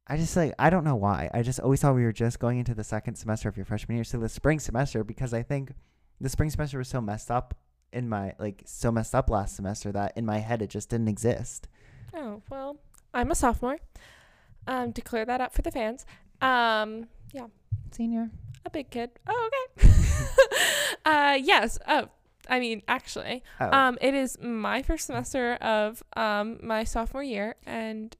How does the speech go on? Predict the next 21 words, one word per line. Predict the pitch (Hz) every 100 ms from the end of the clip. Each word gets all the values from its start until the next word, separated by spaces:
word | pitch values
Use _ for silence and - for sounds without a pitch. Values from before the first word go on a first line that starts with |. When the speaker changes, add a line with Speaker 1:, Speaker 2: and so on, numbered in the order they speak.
| -
Speaker 1:
It | 123
is | 160 165
my | 139 131 120 117 120
last | 101 104 101 117 - -
semester | 104 90 - 113 -
of | 117 120
my | 117
senior | 120 127 160 185
year, | 82 67 98
so | 117 131 104
I | 117
know | 131
what | 196
you | 277
guys | 254 247
are |
thinking. | 226 190 156 147 135 139 135 - - -
"Jeffrey, | - - - 98 -
it | 139
is | 165 -
the, | 170